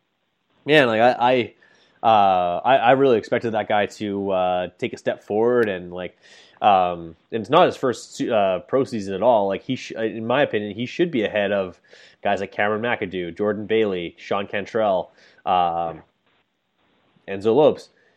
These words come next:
You know what I mean? And, and, and to only finish a few points, uh, behind those guys is kind of, uh, is kind of sc-, scratch my head. But, uh, um, like, maybe the, the, he's got a bit of a gut check, and, uh, he comes out swinging next year,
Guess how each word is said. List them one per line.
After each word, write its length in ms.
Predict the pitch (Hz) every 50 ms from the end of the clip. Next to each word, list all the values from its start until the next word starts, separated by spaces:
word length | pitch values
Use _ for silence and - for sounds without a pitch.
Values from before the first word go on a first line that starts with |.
| _ _
You 120 | - 113 117
know 80 | 120
what 60 | 117
I 40 | 113
mean? 240 | 110 113 123 123 120
And, 160 | 107 107 98
and, 240 | 92 107 104 104 104
and 140 | 104 104 95
to 100 | - 117
only 220 | 110 110 110 101
finish 280 | - - 113 110 101 -
a 40 | -
few 120 | - 113
points, 520 | 107 - 120 110 107 104 - - - -
uh, 400 | 117 104 98 98 98 95 95 92 -
behind 380 | 98 87 - - 131 175 165
those 160 | 113 90 82 -
guys 240 | 87 82 85 87
is 100 | 87 82
kind 160 | - - 113 104
of, 140 | 90 87
uh, 480 | 92 - - - 104 95 92 92 98 98
is 80 | 95 -
kind 240 | - - 117 104
of 60 | 92 -
sc-, 200 | - - 107 104
scratch 280 | - - 120 113 - -
my 60 | 90
head. 260 | 104 123 113 85 76
But, 280 | - 90 87 - - -
uh, 220 | 90 87 87 87 - - - - - - - _ - -
um, 640 | 92 87 85 82 85 82 82 82 82 80 82 80 80 _ _ _ _ _ _ _ -
like, 200 | 95 92 87 92
maybe 220 | 120 147 160 170
the, 160 | 151 147 147
the, 360 | 139 135 147 139 135 135 135 131
he's 220 | 131 127 123 110
got 120 | 123 139 131
a 140 | 127 127 120
bit 160 | 113 127 127
of 100 | 123 117
a 40 | 113
gut 200 | 104 139 135 135
check, 320 | - 156 139 135 131 - - -
and, 440 | 117 117 113 110 113 110 110 107
uh, 160 | 110 110 110 110
he 100 | 113 104
comes 300 | - 135 127 123 110 113
out 160 | 113 104 -
swinging 340 | - - - 117 113 110 107
next 300 | 110 110 110 - - -
year, 260 | 110 110 104 -